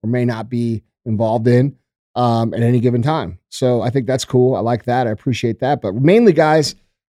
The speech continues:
uh, I just want you to share the show. That's how the word gets out about the show. You know, if, so if you think, and by the way, if you didn't get any value out of the show, don't fucking share it. All right?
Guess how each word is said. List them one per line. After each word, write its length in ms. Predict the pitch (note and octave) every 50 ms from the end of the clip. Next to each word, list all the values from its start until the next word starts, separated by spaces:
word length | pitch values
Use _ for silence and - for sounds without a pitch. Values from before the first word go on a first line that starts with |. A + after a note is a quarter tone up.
| _
uh, 280 | - C#3+ D3 C#3 C#3 C3+ -
I 80 | C#3
just 160 | E3+ F#3+ F3 -
want 200 | A#3 A3+ - -
you 60 | F#3
to 40 | C3
share 300 | - - C#3+ C#3+ D3 D#3
the 80 | C#3
show. 320 | G#2+ - - D3 D3+ C#3 G#2+
That's 180 | A2+ B2+ -
how 120 | - D#3 D#3
the 80 | C#3
word 280 | A#2 A2 B2+ C3+ C#3+ C3
gets 180 | C3+ B2 -
out 160 | B2+ A2 A#2+ B2
about 240 | A#2 A2 G2 G#2+
the 60 | - -
show. 420 | - - C3 A#2 F#2+ C#2 B1 F2+ -
You 80 | A#2
know, 140 | A2+ A2 A2+
if, 100 | A2+ A2
so 240 | - - - - B2+
if 120 | A#2+ -
you 60 | C3 A2+
think, 260 | - - D#3+ D#3+ - -
and 100 | B2+ A#2+
by 140 | D#3 F#3+
the 80 | F3+ D3+
way, 220 | D#3 F#3 D#3+ C3 B2+ A#2+ _ _ _ _ _ _ _
if 100 | - -
you 60 | B2
didn't 160 | C3+ E3+ F#3 F3+
get 80 | F#3+
any 140 | F#3 F3+ F3+
value 360 | D#3+ E3+ F3 G3+ G#3+ F3 D3
out 100 | C#3 D3
of 60 | D3
the 60 | C3+ A#2+
show, 240 | - - D#3+ D#3+
don't 180 | D#3+ D3 D#3 D#3
fucking 260 | - E3+ E3 E3 D3+
share 260 | C3+ - F3 G3 G3+
it. 160 | B2 - - _ _ _ _ _ _ _ _ _ -
All 80 | G2+
right? 260 | A2+ A#2+ C3+ D3+ E3